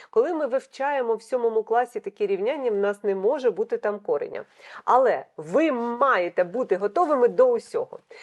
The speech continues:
Працюємо. Переносимо вирази, які містять змінну, вліво.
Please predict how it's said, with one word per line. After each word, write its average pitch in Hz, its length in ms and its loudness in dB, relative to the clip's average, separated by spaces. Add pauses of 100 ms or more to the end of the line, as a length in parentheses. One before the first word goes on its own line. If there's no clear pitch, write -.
(220)
Працюємо. 240 600 -2
Переносимо 277 640 0
вирази, 196 440 0
які 185 260 -8
містять 196 440 -6
змінну, 160 640 -4
вліво. 170 640 -4